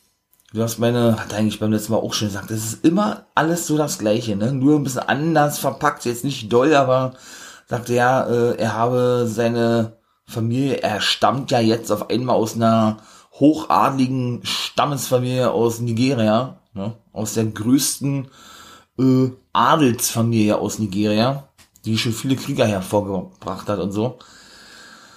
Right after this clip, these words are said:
Ja, und das k-, könne er nicht tolerieren, deshalb, äh, fordere er den guten, äh, Big E zu einem Nigerian Drum Fight heraus.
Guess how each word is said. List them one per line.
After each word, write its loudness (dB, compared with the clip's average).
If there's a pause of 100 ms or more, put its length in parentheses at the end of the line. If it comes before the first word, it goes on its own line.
(180)
Ja, 6 (260)
und -6
das 0
k-, -10 (100)
könne 0
er 0
nicht -4
tolerieren, 2
deshalb, -2
äh, -2
fordere 0
er -2 (1300)
den -2
guten, 0
äh, 4
Big -4
E -2
zu -4
einem 0
Nigerian 2
Drum 0
Fight -4
heraus. -6